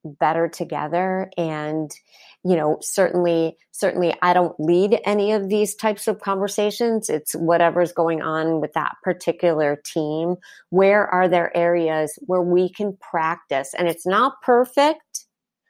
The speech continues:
It's not about perfection. It's how can we show up better together, and we come up and co-create these different ways and begin slowly implementing them.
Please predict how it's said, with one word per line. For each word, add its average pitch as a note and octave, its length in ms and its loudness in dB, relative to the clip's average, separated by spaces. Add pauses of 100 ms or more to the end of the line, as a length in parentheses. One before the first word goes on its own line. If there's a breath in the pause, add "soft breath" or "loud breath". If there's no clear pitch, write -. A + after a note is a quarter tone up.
(260)
It's F#3+ 220 0
not G#3 220 2
about G3 320 2
perfection. G3+ 960 -4
It's F3 440 -2 (380 loud breath)
how G3 440 2
can G#3 200 -4
we F3+ 140 0
show E3+ 320 -2
up E3 160 0 (220)
better D#3+ 260 0
together, D3+ 720 -2
and D3 440 -4 (120)
we E3 180 2
come E3+ 400 -6
up D#3 240 0
and D#3 160 -2
co-create D3+ 680 -2 (280 loud breath)
these E3 160 4
different - 440 -4
ways D#3 560 2
and D#3 160 -4
begin E3+ 340 0
slowly A3+ 600 0
implementing F#3 880 -2
them. C#3+ 440 -6